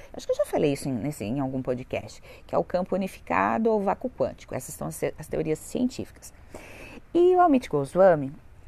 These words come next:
ele começou, ele, ele meio que foi estudando essa junção dessa energia primordial, só que ele falou isso antes, tá, dessa descoberta do bóson de Higgs. Porque a, a física quântica, a mecânica quântica, ela,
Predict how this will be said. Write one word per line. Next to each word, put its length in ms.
ele 280
começou, 1120
ele, 260
ele 140
meio 160
que 80
foi 160
estudando 720
essa 260
junção 840
dessa 280
energia 520
primordial, 800
só 160
que 120
ele 120
falou 280
isso 300
antes, 320
tá, 140
dessa 240
descoberta 500
do 80
bóson 340
de 120
Higgs. 440
Porque 240
a, 420
a 260
física 380
quântica, 460
a 40
mecânica 420
quântica, 340
ela, 120